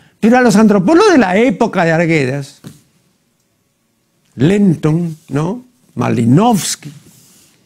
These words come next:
Gardiner, el mismo Redfield, en fin, no los puede ignorar. Kroeber, no los puede ignorar. Pero, eh,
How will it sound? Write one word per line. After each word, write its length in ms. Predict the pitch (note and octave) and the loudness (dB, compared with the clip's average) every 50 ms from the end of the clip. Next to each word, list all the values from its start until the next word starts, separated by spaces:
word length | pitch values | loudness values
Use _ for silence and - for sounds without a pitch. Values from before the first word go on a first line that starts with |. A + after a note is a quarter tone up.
| _ _ _ _ _ _ _ _ - | _ _ _ _ _ _ _ _ -10
Gardiner, 800 | - F3+ F#3+ G#3 G#3+ A#3 G#3+ F#3+ F3 D#3+ D#3 C3+ C#3 C#3+ C#3+ C#3 - - _ _ _ _ _ _ _ _ _ _ _ _ _ _ _ _ _ _ _ _ _ _ _ _ _ _ _ - | -8 -4 -4 -2 -2 -2 -4 -4 -4 -4 -4 -4 -4 -6 -8 -12 -18 -20 _ _ _ _ _ _ _ _ _ _ _ _ _ _ _ _ _ _ _ _ _ _ _ _ _ _ _ -4
el 100 | F#3+ D#3+ | -2 0
mismo 340 | D#3+ F3+ F3 F3 E3 D#3 D3 | 2 2 4 4 2 2 2
Redfield, 580 | C3 D3 F#3+ G#3+ A#3+ A#3+ D3+ D3 - E3 F3 | 0 0 0 0 0 -2 -4 -6 -8 -4 -2
en 120 | F#3 F3 D3+ | 0 -2 0
fin, 300 | C3 G#3 G#3+ A#3 A3 - _ - - _ _ _ _ _ _ _ _ - | 0 -2 -4 -4 -10 -14 _ -20 -20 _ _ _ _ _ _ _ _ -2
no 140 | C#3 D3 G#3 | 0 2 2
los 120 | B3 A3+ | 2 2
puede 180 | A#3+ - C4 B3+ | 2 2 4 4
ignorar. 400 | A#3 G#3+ E3 C3+ D3 F#3 F3+ D3 - - _ _ _ _ _ _ _ _ _ _ _ - - _ _ _ _ _ - | 4 4 2 0 -2 -4 -6 -8 -12 -16 _ _ _ _ _ _ _ _ _ _ _ -20 -20 _ _ _ _ _ -2
Kroeber, 640 | - F#3+ F3+ F3+ F#3 A3 B3 A#3 G#3 - - - - _ _ _ _ _ _ _ _ _ _ _ _ _ _ _ _ _ _ _ _ _ _ _ - | 0 0 2 2 2 2 0 0 -2 -4 -6 -10 -14 _ _ _ _ _ _ _ _ _ _ _ _ _ _ _ _ _ _ _ _ _ _ _ 0
no 140 | D#3 G#3+ | 2 2
los 120 | A3 A3 G3+ | 2 2 0
puede 160 | - G#3+ A3 G3+ | -2 -2 0 0
ignorar. 340 | F#3+ F3 E3+ E3+ E3+ D#3+ D3 - _ _ _ _ _ _ _ _ _ _ _ _ _ _ _ _ _ _ _ - - - _ _ _ _ - | 0 0 -2 -6 -8 -12 -14 -18 _ _ _ _ _ _ _ _ _ _ _ _ _ _ _ _ _ _ _ -20 -20 -20 _ _ _ _ -4
Pero, 300 | B2 A2+ A2 - A2 - - - - - - _ - | -2 0 0 0 -4 -8 -12 -20 -20 -20 -16 _ -2
eh, 240 | D#3 C3+ C3 G3 | 0 0 0 -2